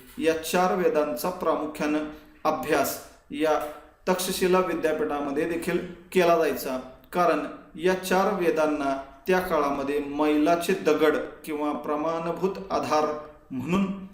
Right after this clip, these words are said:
मानलं जायचं. म्हणजे एक आधार होता, शिक्षणाचा आधार होता की हे चार वेद शिकल्याशिवाय तुमच्या शिक्षणाला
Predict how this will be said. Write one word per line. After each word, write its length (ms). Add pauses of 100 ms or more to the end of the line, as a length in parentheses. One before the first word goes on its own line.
(120)
मानलं 460
जायचं. 360 (280)
म्हणजे 400 (240)
एक 220
आधार 300
होता, 360
शिक्षणाचा 560
आधार 300
होता 280
की 220
हे 60
चार 420
वेद 180
शिकल्याशिवाय 680 (380)
तुमच्या 300
शिक्षणाला 720